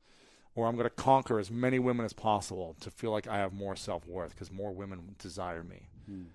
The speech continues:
Speaker 1: So there's these different sexual masks, material mask, alpha mask, whatever it may be, to feel like we're worthy as men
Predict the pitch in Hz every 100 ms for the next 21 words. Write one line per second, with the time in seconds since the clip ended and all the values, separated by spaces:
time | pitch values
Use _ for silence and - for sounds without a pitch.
0 | - - 120 101 101 - 127 107 - 139
1 | - 113 98 95 90 - 98 139 127 110
2 | 92 87 85 - 110 117 113 98 92 82
3 | - 107 120 113 98 92 107 92 90 -
4 | - - - - _ - 113 - 143 135
5 | 120 101 110 95 110 120 113 107 92 92
6 | 98 92 80 80 101